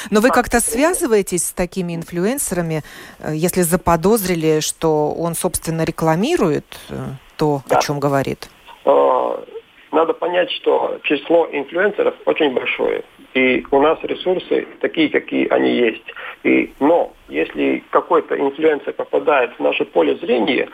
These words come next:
Speaker 2: тогда мы в первую очередь консультируем его,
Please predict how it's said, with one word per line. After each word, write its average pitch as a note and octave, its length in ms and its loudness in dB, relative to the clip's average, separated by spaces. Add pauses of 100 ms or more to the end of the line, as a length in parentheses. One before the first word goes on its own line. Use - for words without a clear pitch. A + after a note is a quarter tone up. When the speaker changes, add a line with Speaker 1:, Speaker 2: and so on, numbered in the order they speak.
(240)
Speaker 2:
тогда D#3+ 260 4
мы D3 160 -2
в - 320 -20
первую D3+ 260 2
очередь C#3+ 540 -2
консультируем C#3+ 760 2
его, F#3 340 2